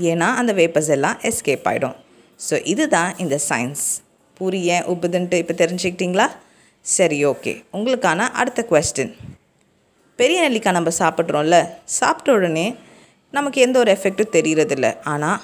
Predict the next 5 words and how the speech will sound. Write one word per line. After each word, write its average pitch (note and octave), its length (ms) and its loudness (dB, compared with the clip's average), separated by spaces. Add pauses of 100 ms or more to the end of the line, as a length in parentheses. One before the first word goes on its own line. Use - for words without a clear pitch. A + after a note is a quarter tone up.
(160)
உடனே E3 440 0
தண்ணி C4+ 280 0
குடிச்சா A3 440 2 (540)
இனிப்பா B3+ 420 2
மாறிடுது. D3+ 600 2